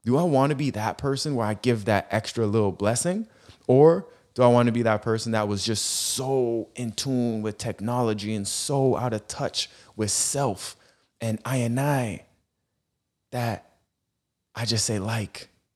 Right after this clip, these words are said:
and that's it? <laughs> That's how fa-, that's how people communicate nowadays. Nowadays, people don't even wanna ask how you're doing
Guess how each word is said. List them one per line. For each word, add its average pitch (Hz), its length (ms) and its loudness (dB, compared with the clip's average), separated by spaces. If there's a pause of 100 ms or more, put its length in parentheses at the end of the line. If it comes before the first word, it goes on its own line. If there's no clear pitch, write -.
(180)
and 110 160 -2
that's 110 300 0
it? - 400 -2 (440)
<laughs> - 1160 -4
That's 151 240 10
how 165 120 8
fa-, 160 200 4
that's 160 200 6
how 175 80 6
people 165 240 -4
communicate 147 560 0
nowadays. 107 500 0 (440)
Nowadays, 127 360 4
people 131 240 0
don't 123 220 2
even 113 320 0
wanna 110 260 0
ask 110 400 -2
how 110 140 2
you're 98 180 0
doing 110 460 0